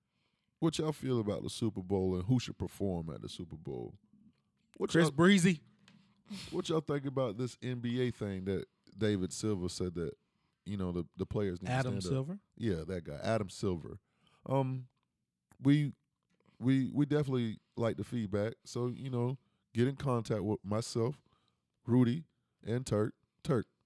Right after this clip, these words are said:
Speaker 1: how can they all get a hold of us?
Speaker 2: They can reach us on all of our social media at The Thread Live, T H E T H R E A D Live. That's Instagram, Facebook, Twitter, or you can just log into Rudy Snapchat.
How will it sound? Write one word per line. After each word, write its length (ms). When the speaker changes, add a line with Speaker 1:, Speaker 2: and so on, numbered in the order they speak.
Speaker 1:
how 100
can 160
they 140
all 160
get 240
a 80
hold 180
of 160
us? 120
Speaker 2:
They 120
can 140
reach 220
us 160
on 140
all 220
of 80
our 140
social 420
media 400
at 300
The 320
Thread 480
Live, 360
T 280
H 160
E 360
T 240
H 240
R 280
E 200
A 140
D 380
Live. 560
That's 220
Instagram, 760
Facebook, 600
Twitter, 440
or 180
you 80
can 140
just 180
log 240
into 140
Rudy 220
Snapchat. 440